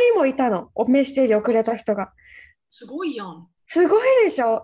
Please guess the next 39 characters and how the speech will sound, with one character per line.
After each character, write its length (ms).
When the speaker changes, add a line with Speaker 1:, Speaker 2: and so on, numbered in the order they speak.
Speaker 1:
「え、 340
も 220
う 60
あ 60
な 140
た 200
の 560
体 380
は 160
江 100
戸 140
で 100
す 160
よ」 180
っ 40
て 100
言 120
っ 40
て 160
さ。 160
<laughs> 0
Speaker 2:
ど 40
う 40
い 240
う 1500
言 100
い 60
回 220
し 140
だ？ 100
Speaker 1:
「え、 240
す 160
ご 360
い！」 60
っ 20
て 60
な 180
っ 180
て、 400